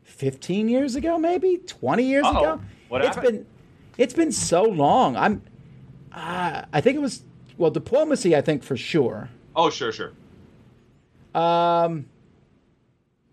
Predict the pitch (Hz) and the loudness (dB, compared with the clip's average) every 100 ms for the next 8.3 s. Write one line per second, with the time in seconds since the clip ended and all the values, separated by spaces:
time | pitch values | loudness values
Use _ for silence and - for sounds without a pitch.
0 | _ 147 147 214 294 180 165 120 139 110 | _ -12 -6 -2 -2 -2 -6 -6 -10 -6
1 | 113 185 311 147 123 117 104 107 101 90 | 0 2 2 -2 0 0 -2 -6 -10 -12
2 | 90 95 87 95 165 240 180 147 139 156 | -6 -6 -4 -2 -2 -2 0 0 0 -2
3 | 160 120 127 151 131 139 196 147 123 165 | -2 -2 -2 -2 -4 -6 -6 -8 -6 -2
4 | 151 143 135 127 135 123 113 - _ _ | 0 0 0 0 0 0 0 -4 _ _
5 | _ _ _ 190 254 247 220 196 190 156 | _ _ _ -2 -2 0 0 0 0 -2
6 | 151 - 208 208 185 196 180 160 - 262 | -6 -2 0 2 2 2 2 0 -2 0
7 | 277 214 - 175 151 139 143 123 131 131 | 0 0 -2 2 2 2 0 0 -2 -2
8 | 123 120 | -2 -4